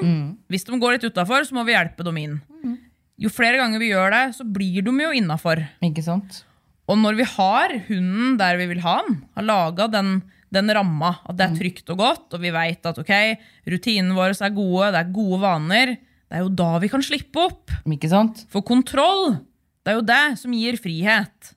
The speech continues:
Speaker 1: Det er akkurat noe med det.
Speaker 2: Fordi har vi da en hund som er supergod på innkalling, vi har
Speaker 1: Mm.
Speaker 2: trent den i så mange forskjellige miljøer, og, og med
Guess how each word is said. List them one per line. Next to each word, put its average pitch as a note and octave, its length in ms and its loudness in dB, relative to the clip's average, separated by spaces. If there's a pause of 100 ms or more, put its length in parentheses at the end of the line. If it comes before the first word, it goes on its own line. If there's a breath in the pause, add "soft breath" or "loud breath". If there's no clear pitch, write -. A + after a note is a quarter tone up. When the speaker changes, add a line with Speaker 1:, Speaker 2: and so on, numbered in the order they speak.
(120)
Speaker 1:
Det F#3 100 2
er C4 160 6
akkurat D#4 240 -2
noe D4 80 -4
med C#4 100 0 (140)
det. - 80 -18
Speaker 2:
Fordi G#3 160 2
har F3 280 2
vi G3+ 100 -2
da F#3 240 2
en F#3+ 120 -2
hund G#3+ 380 0
som F#3 240 -8
er E3 340 0 (220)
supergod B3+ 1080 -2
på B3+ 100 -2
innkalling, E3+ 540 -2
vi E3+ 80 -2
har F#3+ 140 4
Speaker 1:
Mm. E3 80 4
Speaker 2:
trent F#3 320 0
den C4+ 380 -2 (260 loud breath)
i - 120 -4
så A3 240 -4
mange F#3 200 0
forskjellige F3+ 380 -2
miljøer, F#3 600 2 (720 soft breath)
og, F#3+ 1000 0 (920)
og F3 220 0
med C3+ 200 0